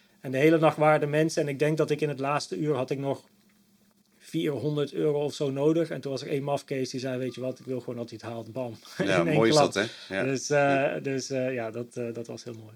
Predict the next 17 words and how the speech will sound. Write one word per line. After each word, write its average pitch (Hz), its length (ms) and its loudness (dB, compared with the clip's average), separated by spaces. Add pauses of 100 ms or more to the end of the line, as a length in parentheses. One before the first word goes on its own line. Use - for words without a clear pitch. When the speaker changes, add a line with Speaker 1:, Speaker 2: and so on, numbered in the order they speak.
Speaker 1:
ja. - 380 -16
Speaker 2:
Heel 120 160 2
bijzonder 113 380 0
om 101 120 -4
te - 100 -18
doen. 135 160 -4
Wat - 120 -10
is 147 80 -14
voor - 140 -6
jou 147 160 -4
eigenlijk, - 440 -10
eh, 117 60 -2 (400)
de 92 140 -8 (240)
drive 104 520 -2
om 87 140 -12
te 87 100 -16
helpen? 110 360 -10